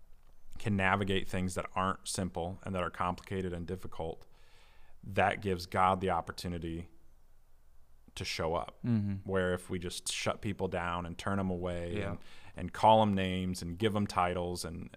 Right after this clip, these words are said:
Speaker 1: and tell them that they're this or tell 'em that they're that, that's when everything gets closed and everything gets defensive and tightened and, and blocked off. And then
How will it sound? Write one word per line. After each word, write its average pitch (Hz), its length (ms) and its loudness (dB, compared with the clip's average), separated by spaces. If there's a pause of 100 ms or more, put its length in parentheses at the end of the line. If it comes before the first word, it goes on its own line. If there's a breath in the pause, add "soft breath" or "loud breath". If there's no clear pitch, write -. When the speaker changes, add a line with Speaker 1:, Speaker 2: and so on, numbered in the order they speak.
Speaker 1:
and - 320 -10
tell 107 260 2
them 98 200 2
that 95 200 2
they're 95 140 2
this 92 340 0
or 87 100 -4
tell 101 240 0
'em 101 100 0
that 95 200 0
they're 92 140 -2
that, 87 400 -2 (840 soft breath)
that's 98 500 0
when 92 600 -2 (800)
everything 92 440 0
gets 85 200 -6
closed 85 560 -4
and 82 80 -6
everything 90 320 -2
gets 82 320 -4
defensive 90 720 -4
and 80 180 -10
tightened 90 480 -2
and, 82 240 -10 (100)
and 90 180 -6
blocked 92 420 4
off. 90 340 4
And 90 160 -2
then 95 280 6